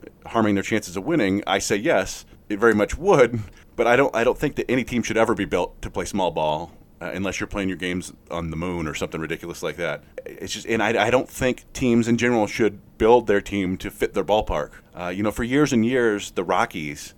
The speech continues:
tried all sorts of things to get their pitching to work in Coors Field. Like, they really tried a lot of stuff. They, they went after s-, guys who only threw sinkers and sliders. They installed a humidor.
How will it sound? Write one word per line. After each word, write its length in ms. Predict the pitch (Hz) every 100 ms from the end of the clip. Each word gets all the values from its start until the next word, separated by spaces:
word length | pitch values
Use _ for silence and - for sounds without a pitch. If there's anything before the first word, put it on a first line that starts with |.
| _ -
tried 260 | 110 107
all 180 | 98 127
sorts 240 | - 135
of 80 | 110
things 360 | - 101 87 -
to 80 | 92
get 160 | 110
their 120 | 98
pitching 340 | - 127 113 95
to 80 | 92
work 240 | 98 87
in 80 | 87
Coors 300 | - 95 85
Field. 440 | 101 80 69 95
Like, 140 | 101 -
they 140 | 127
really 240 | 139 151
tried 420 | 139 110 90 87 -
a 100 | 82
lot 280 | 92 87 82
of 80 |
stuff. 360 | - 82 - -
They, 160 | 92 78
they 160 | 98
went 160 | 104 110
after 240 | 107 104
s-, 120 | 90 - - -
guys 240 | 107 107 110
who 100 | 98
only 160 | 107
threw 120 | 107
sinkers 360 | 95 107 117 98
and 80 | 95
sliders. 640 | 95 104 104 107 113 - - _
They 160 | 95 98
installed 360 | 92 110 104
a 20 | 92
humidor. 720 | 131 131 123 123 131 120